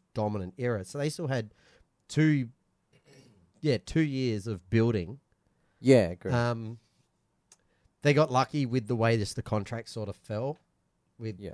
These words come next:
Speaker 1: Fabs coming off and Scotty being out of contract, that they could jump on him.
Speaker 2: Yeah, agree, agree.
Speaker 1: Um, but yeah, I just think that Walkinshaw needing to come out with a new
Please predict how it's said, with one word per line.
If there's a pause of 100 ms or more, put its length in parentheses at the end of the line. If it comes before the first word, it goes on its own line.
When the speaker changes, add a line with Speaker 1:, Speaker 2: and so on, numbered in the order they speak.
(160)
Speaker 1:
Fabs
coming
off
and (480)
Scotty
being
out
of
contract,
that
they
could (560)
jump
on
him. (300)
Speaker 2:
Yeah,
agree,
agree. (460)
Speaker 1:
Um,
but
yeah,
I
just
think
that
Walkinshaw
needing
to
come
out
with
a
new